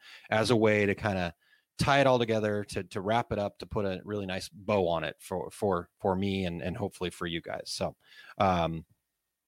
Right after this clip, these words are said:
yeah, Tina says, "I'm really proud of the amazing women in that group." So, um, excellent. So check that out. That'll be on January ninth.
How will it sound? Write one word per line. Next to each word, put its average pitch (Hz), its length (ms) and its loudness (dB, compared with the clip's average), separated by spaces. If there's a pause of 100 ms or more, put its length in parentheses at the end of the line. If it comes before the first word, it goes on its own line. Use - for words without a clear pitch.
(1000)
yeah, 90 200 -4 (160)
Tina 98 220 -2
says, 92 180 -4
"I'm 92 100 0
really 95 160 2
proud 92 260 2
of 85 60 -4
the 90 80 -2
amazing 90 400 -4
women 87 260 -2
in 82 140 -4
that 80 180 -4
group." 80 340 -4
So, 80 320 -2 (400)
um, - 360 -6 (1160)
excellent. 127 360 -2
So - 100 0
check 156 220 2
that 147 160 6
out. 143 180 6
That'll 131 180 4
be 135 140 2
on 123 120 4
January 123 440 2
ninth. 120 440 0